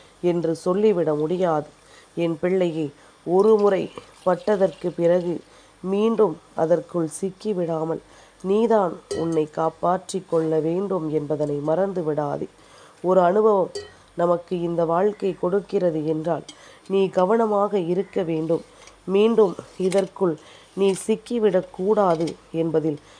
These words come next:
நீ தெளிவாக இருக்க வேண்டும். உன்னை சுற்றிலும் இந்த வாழ்க்கை உனக்கு நடத்துவது போல ஒரு சந்தோஷம்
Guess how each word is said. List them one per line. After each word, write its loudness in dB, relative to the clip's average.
நீ 4
தெளிவாக 2
இருக்க -2
வேண்டும். -4
உன்னை 4
சுற்றிலும் 2
இந்த 4
வாழ்க்கை 0
உனக்கு 0
நடத்துவது 0
போல 4
ஒரு 0
சந்தோஷம் -2